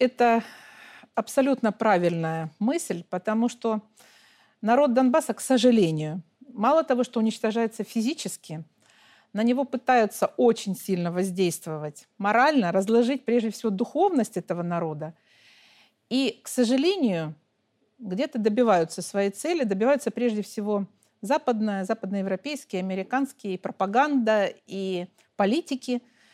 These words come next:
которые решили стереть Донбасс с лица земли. Мы прекрасно понимаем в Донбассе, что сейчас идёт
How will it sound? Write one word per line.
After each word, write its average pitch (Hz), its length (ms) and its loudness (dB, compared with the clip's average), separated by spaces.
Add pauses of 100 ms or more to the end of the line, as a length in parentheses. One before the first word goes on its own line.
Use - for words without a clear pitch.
(280)
которые 285 360 2
решили 269 240 -2
стереть 262 320 0
Донбасс 233 320 2
с - 80 -10
лица 240 220 -2
земли. 254 300 0
Мы 254 140 0
прекрасно 262 580 -4
понимаем 214 520 -4
в 160 60 -14
Донбассе, 196 580 -4
что - 420 -4
сейчас 226 460 -8
идёт 220 400 -6